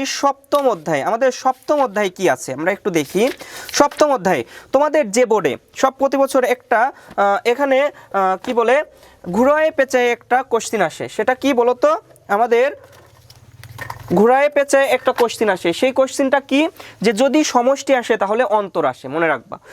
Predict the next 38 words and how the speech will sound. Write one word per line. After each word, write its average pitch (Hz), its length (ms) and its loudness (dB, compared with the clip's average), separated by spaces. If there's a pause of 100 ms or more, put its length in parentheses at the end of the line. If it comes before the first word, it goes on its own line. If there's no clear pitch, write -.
(180)
যে 220 220 2 (340)
আমাদের 233 280 2
সম্পাদ্য 240 600 0
যদি 226 320 0
সমষ্টি 254 540 0
আসে 185 220 -2
তাহলে 226 360 0 (220)
পরের 254 220 2
বছর 254 260 -2
কিন্তু 277 260 -2
অন্তর 220 260 0
আসে, 160 180 -2
আবার 214 220 2
অন্তর 277 280 0
আসলে 262 260 -2
আবার 196 300 0
সমষ্টি 208 360 -6
চলে 160 200 0
আসে। 135 180 -6
মানে 240 280 0 (340)
সম্পাদ্য 269 520 2 (120)
এক 277 300 0
আর 277 100 0
দুইয়ের 233 320 0
ভিতর 220 240 0
কিন্তু 233 320 -2
অল্টারনেটিভ 190 640 0
প্রতি 196 240 -2
বছর 151 260 -2
হইতে 131 220 -2
থাকে। - 240 -8 (360)
তো 285 100 6
তোমরা 311 320 2
যদি, 262 320 2
আহ, 208 800 -2
যদি 262 300 2
এখান 285 300 0
থেকে 254 440 0